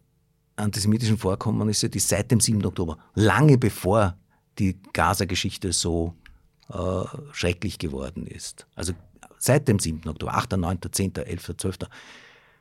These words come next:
die Dinge, die da anschwellen, dass in Dagestan ein Flugzeug gestürmt wird, ja, dass in Washington zwei Leute erschossen,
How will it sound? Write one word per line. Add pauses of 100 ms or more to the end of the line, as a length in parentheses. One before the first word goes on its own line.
(340)
die
Dinge,
die
da (200)
anschwellen,
dass
in
Dagestan
ein
Flugzeug
gestürmt
wird,
ja, (460)
dass
in
Washington
zwei
Leute
erschossen,